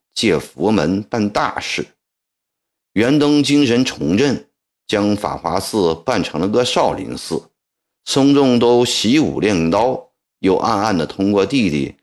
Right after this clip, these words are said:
与闽浙一带的天地会取得了联系。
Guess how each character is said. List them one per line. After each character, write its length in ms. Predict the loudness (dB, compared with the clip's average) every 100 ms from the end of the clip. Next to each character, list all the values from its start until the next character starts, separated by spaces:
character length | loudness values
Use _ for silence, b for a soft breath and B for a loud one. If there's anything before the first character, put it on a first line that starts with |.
| _ -4
与 160 | 0
闽 260 | 2 0 -4
浙 180 | -2 0
一 140 | 0
带 180 | -2 -2
的 100 | -2
天 300 | -4 -2 0
地 140 | 0 0
会 380 | 0 -2 -4 _ _
取 240 | -6 -4 -2
得 140 | -2
了 120 | 0
联 320 | -2 -2 -4
系。 260 | -4 -4